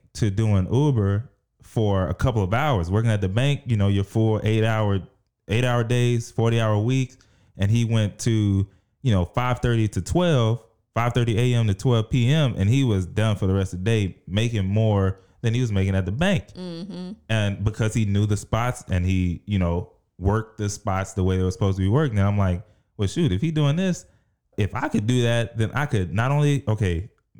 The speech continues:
Speaker 1: take care of the bills, but then I could work for the rest of the day, work on the stuff that I really wanted to work
Speaker 2: Mm-hmm.
Speaker 1: on." You know what I mean? And so again, God's time is not always your timing.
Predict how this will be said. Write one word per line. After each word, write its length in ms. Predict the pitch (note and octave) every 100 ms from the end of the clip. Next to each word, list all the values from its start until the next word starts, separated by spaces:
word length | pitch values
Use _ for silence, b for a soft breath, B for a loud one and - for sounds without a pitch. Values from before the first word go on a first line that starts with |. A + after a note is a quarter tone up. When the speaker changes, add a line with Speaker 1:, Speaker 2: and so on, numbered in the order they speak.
| _ -
Speaker 1:
take 180 | B2+ C3
care 120 | C3
of 40 |
the 60 | A2
bills, 320 | A#2+ E3+ D#3
but 160 | A#2+ G#2
then 180 | B2+ A#2
I 80 | A#2
could 280 | G#2+ F2+ -
work 240 | G2 A#2
for 100 | A#2+
the 100 | G#2
rest 240 | B2 C#3+ C3+
of 80 |
the 40 | A#2
day, 160 | E3
work 340 | C#3 G#2+ C#3+ C#3+
on 140 | C3
the 80 | A#2
stuff 220 | - C#3+
that 100 | B2 A#2
I 40 |
really 320 | G#2+ C3 C3
wanted 280 | C3 B2 A#2
to 80 | A#2
work 240 | D3+ F#3
Speaker 2:
Mm-hmm. 80 | C#3+
Speaker 1:
on." 160 | G#2+ A2+
You 60 |
know 100 | C3 B2
what 80 |
I 40 | B2
mean? 240 | C3 C3 - B B
And 240 | A#2 A#2+ A2+
so 360 | B2+ A#2 A#2
again, 520 | A2 G#2+ B2+ D3 F#2+ - - _ _ _ _ _ _ _ _ _ _ _ _ _ _ _ _ _
God's 260 | G#2+ A#2 A#2
time 200 | - A2+
is 100 | G2+
not 160 | G2+ G2
always 200 | F#2+ F#2
your 120 | F#2+
timing. 440 | F2+ F#2+ G2 A2+